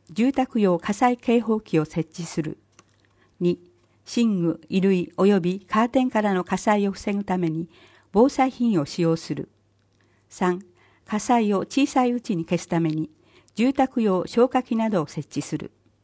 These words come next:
四、お年寄りや体の不自由な人を守るために地域の協力体制を作る。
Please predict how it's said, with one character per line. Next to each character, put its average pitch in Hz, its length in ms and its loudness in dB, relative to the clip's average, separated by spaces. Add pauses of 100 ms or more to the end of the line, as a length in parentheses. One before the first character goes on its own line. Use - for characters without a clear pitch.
(420)
四、 202 300 -2 (460)
お 190 100 2
年 269 280 2
寄 247 180 2
り 208 140 -2
や 165 180 0 (400)
体 240 380 4
の 226 100 2
不 208 80 -2
自 202 140 2
由 262 120 6
な 240 120 2
人 202 260 -2
を 185 60 0
守 196 320 0
る 202 40 -4
た 196 140 -4
め 190 120 -2
に 165 180 -4 (400)
地 294 160 8
域 269 180 2
の 165 240 2
協 240 220 4
力 240 220 -2
体 214 200 -2
制 190 260 0
を 160 100 -2
作 - 240 -4
る。 151 200 -6